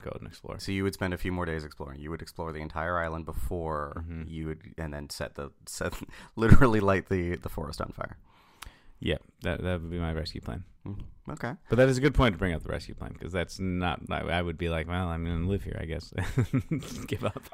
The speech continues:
Speaker 2: Well, there's nothing wrong with that. I mean, Mark Watney didn't have that choice. He can't live on Mars indefinitely.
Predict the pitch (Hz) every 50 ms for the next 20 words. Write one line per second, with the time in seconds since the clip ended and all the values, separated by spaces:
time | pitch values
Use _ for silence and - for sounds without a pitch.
0 | - - 254 254 262 262 269 233 - - 107 - 90 90 95 117 151 185 226 226
1 | - - - - - - - 92 90 90 87 95 92 92 90 87 78 92 101 110
2 | 120 117 - 104 110 110 90 101 101 98 92 95 95 92 90 87 78 80 73 -
3 | - - - - - 98 - - - 104 98 95 - - 85 85 80 78 80 76
4 | 71 73 78 - - - - 80 - - - - - - - - - -